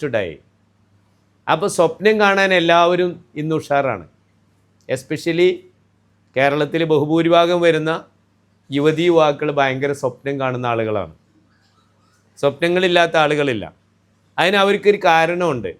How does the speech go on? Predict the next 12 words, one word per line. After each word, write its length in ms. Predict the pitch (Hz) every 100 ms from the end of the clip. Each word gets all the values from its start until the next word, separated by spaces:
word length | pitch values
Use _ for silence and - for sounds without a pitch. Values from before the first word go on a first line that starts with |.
| _
കാരണം 200 | 139 151
എന്താണ്? 380 | 151 147 139 135 - _ _ _ _ _
എ 100 | 143
പി 140 | 156 175
ജെ 180 | 170 190
അബ്ദുൽ 320 | 180 156 160
കലാം 260 | 160 156
പറഞ്ഞിട്ടുണ്ട്, 640 | 151 131 135 139 123 113 135 - _ _ _ _ _ _ _ _ _ _
"നിങ്ങൾ 280 | 143 175 208
ഉറങ്ങുമ്പോൾ 600 | 196 170 175 185 190 202
കാണുന്നതല്ല 720 | 170 165 156 160 160 151 139 139
സ്വപ്നം, 400 | 127 - 104